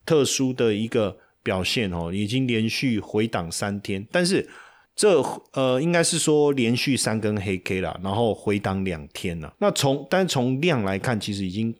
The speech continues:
稍微有一些收敛了哦，有一些收敛。所以如果，呃，行情啊，修正到年线附近的话，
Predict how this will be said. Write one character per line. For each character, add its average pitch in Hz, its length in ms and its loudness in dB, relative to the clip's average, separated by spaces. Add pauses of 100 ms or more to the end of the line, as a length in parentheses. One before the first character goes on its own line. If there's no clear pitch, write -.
稍 123 200 0
微 107 160 4
有 85 120 -2
一 - 20 -4
些 98 160 -2
收 101 280 0 (120)
敛 104 260 -4
了 85 100 -18
哦， 82 140 -8
有 98 140 -2
一 104 40 -2
些 110 140 -2
收 98 280 -2
敛。 98 200 -4 (100)
所 - 160 2
以 220 40 4
如 185 180 4
果， 110 400 2 (220)
呃， 98 440 -8
行 139 360 0
情 101 320 -2
啊， 85 160 -4 (540)
修 165 300 2
正 156 220 2
到 135 160 2
年 104 380 2
线 123 320 0
附 92 280 -8
近 85 280 -6
的 69 120 -8
话， - 280 -8